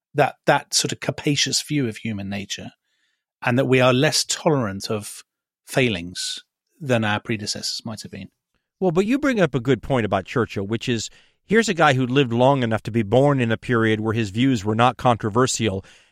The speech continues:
Speaker 2: and lived through when those, those views on, uh, had changed, right? So here's a man who, by the time he dies, is, is reviled by a whole segment of the British governing class, right? And as you said,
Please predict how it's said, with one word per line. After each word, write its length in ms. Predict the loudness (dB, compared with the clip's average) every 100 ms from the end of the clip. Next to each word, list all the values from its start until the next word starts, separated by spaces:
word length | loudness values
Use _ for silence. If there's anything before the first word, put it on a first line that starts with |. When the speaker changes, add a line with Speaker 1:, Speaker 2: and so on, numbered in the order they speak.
| 0
Speaker 2:
and 140 | 2
lived 280 | 6 6 6
through 400 | 0 0 4 4
when 180 | 2 2
those, 300 | 2 2 0 -10 -4
those 260 | 2 2 4
views 260 | 4 6
on, 200 | 4 2 -2
uh, 80 | 0
had 140 | 2 2
changed, 460 | 4 2 0 -2
right? 200 | 2 2
So 80 | 2
here's 160 | 2 2
a 60 |
man 200 | 2 2 2
who, 80 |
by 120 | 2 2
the 100 | 2
time 260 | 2 2
he 100 | 2
dies, 420 | 4 6 6 4
is, 160 | 0 -4 -12 -20 -4
is 320 | 2 2 0 -4
reviled 680 | 0 4 6 6 6 6 6
by 160 | 6
a 80 | 6
whole 200 | 6 4
segment 500 | 4 2 4 4 2
of 100 | 2
the 80 | 2
British 340 | 4 4 4
governing 460 | 4 4 2 0 -2
class, 420 | -2 -4 -6 -2
right? 260 | 2 2 4
And 140 | 4
as 140 | 4
you 100 | 2
said, 280 | 2 2 2